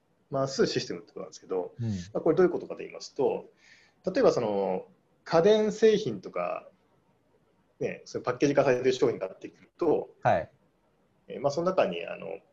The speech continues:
Speaker 1: パッケージ開けると説明書が入ってきて、
Speaker 2: うん。うん。
Speaker 1: あの、使い方が分かると。
Speaker 2: はい。
Speaker 1: い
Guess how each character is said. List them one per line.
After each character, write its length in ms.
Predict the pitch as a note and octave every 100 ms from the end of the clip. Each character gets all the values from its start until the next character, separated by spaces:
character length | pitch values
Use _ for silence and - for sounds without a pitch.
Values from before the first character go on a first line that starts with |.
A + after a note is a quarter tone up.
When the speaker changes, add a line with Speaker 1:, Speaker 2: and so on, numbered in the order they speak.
| _ _ _
Speaker 1:
パ 120 | C3+
ッ 20 |
ケ 80 | C3+
ー 20 |
ジ 60 | D3
開 100 | A#2
け 100 | C#3
る 220 | C3+ C#3
と 240 | - - - _
説 200 | - A#2+
明 120 | A#2+
書 140 | A#2 A2+
が 60 |
入 100 | G2
っ 20 |
て 120 | - -
き 80 |
て、 460 | - D#3 A#2 F#2 -
Speaker 2:
う 60 | A#2+
ん。 20 |
う 20 |
ん。 180 | G2+ F#2 _ _ _ -
Speaker 1:
あ 120 | F#2+
の、 120 | F2+ E2 - - - _ _ -
使 120 | -
い 60 | -
方 160 | A#2
が 60 | G2+
分 80 | -
か 80 |
る 100 | E2+
と。 80 | - _ _ _
Speaker 2:
は 140 | -
い。 20 |
Speaker 1:
い 40 | E2+